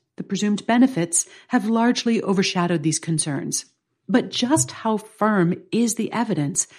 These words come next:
to support their use? Epidemiological studies have found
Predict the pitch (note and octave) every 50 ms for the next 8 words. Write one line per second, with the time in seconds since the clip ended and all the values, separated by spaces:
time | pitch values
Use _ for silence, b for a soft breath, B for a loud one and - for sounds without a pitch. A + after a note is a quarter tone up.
0 | b b b - A#3 - B3+ B3+ - - C3+ C3+ - F3+ F#3+ F3+ A3 B3+ B3+ -
1 | - - - - - _ _ _ _ _ _ _ _ _ _ _ _ b b b
2 | b b b b b b b b b b b B3+ C4 - - - C4 A#3 A#3 A3+
3 | G#3 G3 F3+ F3 - G3 - F3 D#3+ - - E3+ D3 C#3+ C#3 C3 - - - -
4 | A3 A3 A3 - - D3 - - E3+ E3+